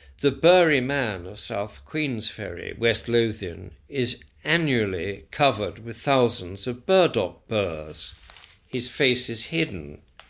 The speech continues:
He cannot put his arms to his side, or they'd be stuck, as with Velcro. So two attendants help him walk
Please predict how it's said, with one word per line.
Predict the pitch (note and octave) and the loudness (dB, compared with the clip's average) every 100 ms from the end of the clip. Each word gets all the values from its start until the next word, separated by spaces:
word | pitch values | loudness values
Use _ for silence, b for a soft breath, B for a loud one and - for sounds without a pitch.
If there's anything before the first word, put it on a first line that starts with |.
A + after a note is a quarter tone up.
| b b b - | b b b -8
He | C#3 | -4
cannot | - G#3 B2+ - | 0 2 2 0
put | A2+ | -4
his | G#2+ | 2
arms | A#2+ B2 A2+ G2+ F2 - | 4 4 2 -2 -6 -8
to | G2+ | -8
his | F#2+ F#2 | -6 -4
side, | - A#2 F2 E2 F#2 G#2 | -2 -2 -2 -4 -6 -10
or | - C#3 C3+ | -8 -4 0
they'd | C#3+ C#3+ C#3+ | 0 0 0
be | D3 | -2
stuck, | - - F3+ C3+ F#2 - | 0 0 0 -2 -4 -4
as | A#2 A2+ - - | 0 0 -2 -2
with | B2 A2 - b b b - | -2 -2 -8 b b b 4
Velcro. | D3+ C#3 - - G2 D#2+ E2 - B B B B B - | 6 6 4 -2 -6 -6 -8 -14 B B B B B -6
So | - D3 | 2 4
two | D3 - G#3+ | 4 2 4
attendants | F#3 D#3+ - A3 F#3+ A#2+ G2 E2+ - - | 4 2 0 0 2 0 -2 -6 -10 -4
help | C#3 A#2+ - | -2 -2 -2
him | B2 A2+ | -4 0
walk | A#2 A#2 - - | 2 2 2 -8